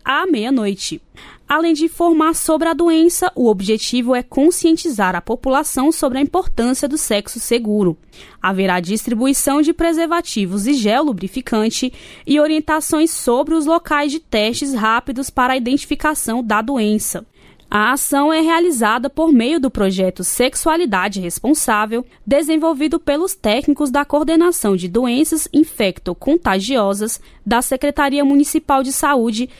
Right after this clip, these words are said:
e pelos alunos de enfermagem da Universidade Federal do Tocantins. A sífilis é uma infecção transmitida por meio de relação sexual desprotegida com uma pessoa infectada.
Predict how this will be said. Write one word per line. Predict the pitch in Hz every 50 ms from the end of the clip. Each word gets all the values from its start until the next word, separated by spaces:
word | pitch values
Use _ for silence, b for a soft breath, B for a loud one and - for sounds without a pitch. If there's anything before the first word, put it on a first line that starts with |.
| B B B B B
e | -
pelos | 285 - 320 302 320 330 277
alunos | 320 302 320 302 285 294 294 320 294
de | 247 269 320
enfermagem | 359 - - 392 359 339 262 220 214 226 247 269 226 226 208
da | 202 196 208
Universidade | 214 214 202 208 214 - - 208 226 220 220 220
Federal | 247 - - 247 262 269 349 330 262 220 226 233
do | 226 254
Tocantins. | - 262 247 - 277 294 294 - - 214 196 196 - - - - - - - - - _ _ -
A | - 285 330 381
sífilis | - - - 226 214 214 - - 262 220 233 262 - - - - -
é | 254 269 277
uma | 302 320 339
infecção | 349 - - 320 330 - - - - 214 190 180
transmitida | - - 220 247 254 277 294 311 302 - - 285 262 294 294
por | 294 - 330 349 320
meio | 226 214 208 226 294 311 269
de | 196 196 208
relação | 190 196 190 190 190 190 - - 190 185
sexual | - - - 226 233 - - - 294 269 240 254 277
desprotegida | 285 247 240 269 339 - - - 190 185 - 233 262 240 190 214 226 220 220 247
com | 247 - - 254 254 294
uma | 320 311 302
pessoa | - 294 294 - - 254 247 262 277 -
infectada. | - 262 339 - - - 202 202 - - - - 202 185 175 170 160